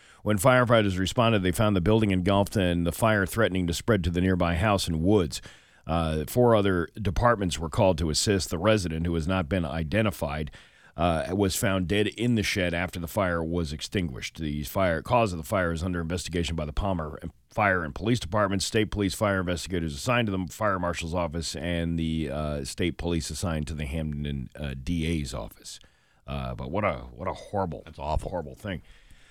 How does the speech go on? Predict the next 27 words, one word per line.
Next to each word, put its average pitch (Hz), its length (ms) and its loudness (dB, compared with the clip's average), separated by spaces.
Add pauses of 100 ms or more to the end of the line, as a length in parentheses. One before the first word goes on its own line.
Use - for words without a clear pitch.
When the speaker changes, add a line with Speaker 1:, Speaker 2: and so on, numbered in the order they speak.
(180)
Speaker 1:
Um, 131 680 6 (180)
the 139 160 0
Warren 160 340 6
Police 110 320 2
Department 82 460 -4 (100)
is 107 240 2
seeking 123 300 4
the 104 80 2
public's 113 320 2
assistance 107 480 0
in 95 80 2
identifying 101 580 2
a 87 40 -2
potential 120 380 0
person 120 380 2
of 98 80 2
interest 95 380 0
after 85 200 0
responding 104 540 0
to 107 140 0
an 87 80 0
abdu-, 78 380 0 (100)
abduction 98 680 0
attempt 90 480 -4
on 95 200 -2
Monday 85 320 0 (120)
evening. 87 360 -4